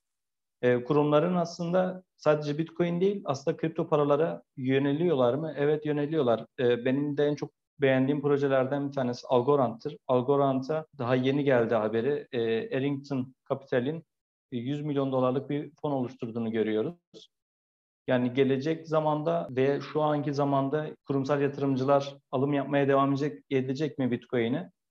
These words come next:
Ben burada Bitcoin alımlarını, daha doğrusu kripto para alımlarını kurumsal yatırımcıların ş-,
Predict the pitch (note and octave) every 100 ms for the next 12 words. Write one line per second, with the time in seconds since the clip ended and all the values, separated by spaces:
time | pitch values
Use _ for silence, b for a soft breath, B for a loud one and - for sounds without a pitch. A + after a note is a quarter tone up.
0 | _ _ - D3 D#3+ D3 E3 E3+ - D#3
1 | - D#3+ D#3 D3 C#3+ C#3 C3+ D3 C3+ C3
2 | C3+ - D3 - - D3 D3 C#3 C#3 C3
3 | D3+ C3+ C3+ B2+ D#3 D3 D3 C#3 C3 C3+
4 | C#3+ - -